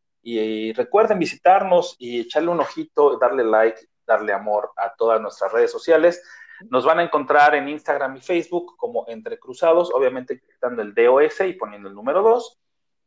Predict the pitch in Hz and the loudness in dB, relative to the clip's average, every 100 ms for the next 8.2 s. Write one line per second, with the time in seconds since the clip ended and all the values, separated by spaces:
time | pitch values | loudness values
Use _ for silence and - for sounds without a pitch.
0 | _ - 233 240 233 170 175 208 202 190 | _ -4 -2 -2 0 -2 0 -4 0 0
1 | 170 147 156 156 151 139 147 151 135 - | 2 0 0 -4 -6 -2 -2 -2 -4 -2
2 | 143 147 175 175 220 220 240 156 147 143 | 0 0 -2 0 2 2 0 -2 -2 -6
3 | 131 123 120 113 104 117 120 117 160 - | -4 -2 -2 -2 2 4 4 4 -2 -8
4 | 101 90 87 87 - _ _ _ _ _ | -10 -12 -16 -16 -18 _ _ _ _ _
5 | _ _ 156 185 185 175 180 175 165 - | _ _ 4 4 2 -4 -2 2 2 2
6 | - 143 147 160 143 120 113 120 113 107 | 0 2 4 4 4 2 0 -2 -2 -6
7 | - 101 117 113 _ - 117 120 - - | -10 -10 -10 -16 _ -4 -4 -4 -12 -16
8 | 101 | -16